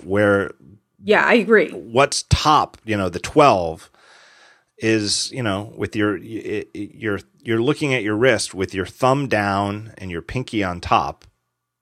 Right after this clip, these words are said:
Speaker 2: Right,
Speaker 1: Whereas
Speaker 2: like, it should be icon stacked, likely, rather,
Speaker 1: Right.
Speaker 2: like, top to
Speaker 1: I
Speaker 2: bottom vertically
Speaker 1: I
Speaker 2: than
Speaker 1: haven't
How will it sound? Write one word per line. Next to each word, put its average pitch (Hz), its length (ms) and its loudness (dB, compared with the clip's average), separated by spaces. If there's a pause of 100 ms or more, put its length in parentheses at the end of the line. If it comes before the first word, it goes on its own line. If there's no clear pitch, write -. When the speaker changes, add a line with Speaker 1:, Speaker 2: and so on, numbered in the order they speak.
(240)
Speaker 2:
Right, 208 180 -12
Speaker 1:
Whereas 226 300 6
Speaker 2:
like, 240 80 6
it 196 80 0
should 247 360 6
be 196 460 4 (720)
icon 202 560 6
stacked, - 880 4
likely, 156 720 -4 (140)
rather, 175 240 4
Speaker 1:
Right. 190 160 6
Speaker 2:
like, - 320 0 (260)
top 202 240 6
to - 80 4
Speaker 1:
I - 60 6
Speaker 2:
bottom 170 280 4
vertically 151 600 4 (140)
Speaker 1:
I 143 160 2
Speaker 2:
than 151 80 2
Speaker 1:
haven't 180 600 2